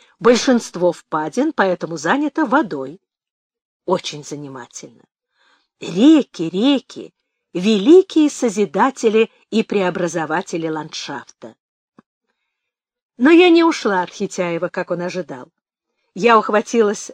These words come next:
за фотографии, снятые с самолета, и за несколько аэрофотоснимков. Все подтверждало. Под крыльями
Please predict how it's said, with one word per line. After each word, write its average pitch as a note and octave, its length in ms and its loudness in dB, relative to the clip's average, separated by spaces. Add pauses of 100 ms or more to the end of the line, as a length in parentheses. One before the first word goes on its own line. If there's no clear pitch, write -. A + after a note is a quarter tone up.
за F3+ 180 -4
фотографии, F#3 640 -2
снятые F3+ 440 -6
с - 80 -14
самолета, G3+ 640 -2 (400)
и G3 240 -2
за F#3+ 180 -2
несколько A3+ 640 0 (200)
аэрофотоснимков. G3 1200 -2 (560)
Все - 300 0
подтверждало. D3 840 -10 (760)
Под G#3 180 0
крыльями E3+ 800 0